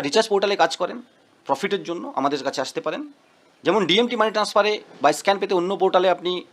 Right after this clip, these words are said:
পাচ্ছেন না বা বেশি চার্জ যাচ্ছে, তার জন্য আপনি আসতে পারেন, লোড নিয়ে করতে হবে। করতে করতে যখন আপনি ট্রাস্টেড হয়ে যাবেন, আপনাকে এইপিএস সার্ভিসটা দেওয়া হবে, সেটা আমাদের ফিনসপ ডট কো ডট ইন এ হোক বা ডিজিনেক্সট পে ডট কো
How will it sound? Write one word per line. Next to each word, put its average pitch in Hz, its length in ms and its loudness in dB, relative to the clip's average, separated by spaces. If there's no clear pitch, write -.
পাচ্ছেন 190 320 2
না 185 140 6
বা 170 80 8
বেশি 160 200 -2
চার্জ 190 240 6
যাচ্ছে, 185 160 -8
তার 117 140 0
জন্য 143 160 0
আপনি 170 180 -4
আসতে 160 180 -8
পারেন, 175 200 -4
লোড 123 160 -2
নিয়ে 147 160 -4
করতে 156 240 -6
হবে। - 120 -12
করতে 233 220 6
করতে 277 240 6
যখন 226 180 8
আপনি 226 180 0
ট্রাস্টেড 226 340 8
হয়ে 160 140 6
যাবেন, 180 240 4
আপনাকে 160 180 -4
এইপিএস 143 280 -4
সার্ভিসটা 123 360 -6
দেওয়া 107 140 -4
হবে, 95 160 -6
সেটা 131 180 -2
আমাদের 185 260 0
ফিনসপ 143 340 2
ডট 185 160 4
কো 208 100 0
ডট 208 160 2
ইন 220 80 -2
এ - 80 2
হোক 247 100 -2
বা 196 80 10
ডিজিনেক্সট 214 340 -4
পে 165 120 -2
ডট 110 140 0
কো 117 60 -12